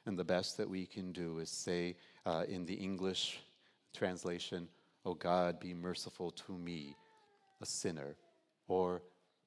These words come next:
as it is really understood, "Atone for me,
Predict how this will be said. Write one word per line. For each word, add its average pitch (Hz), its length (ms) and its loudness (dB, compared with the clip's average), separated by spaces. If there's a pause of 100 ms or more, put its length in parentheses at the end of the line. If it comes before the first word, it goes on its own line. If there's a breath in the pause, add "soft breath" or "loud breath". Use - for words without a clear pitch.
(180)
as 95 200 -2
it 92 100 0
is 82 180 -2
really 90 240 2
understood, 85 680 -4 (1300 soft breath)
"Atone 107 640 -2
for 104 320 -4
me, 101 560 -4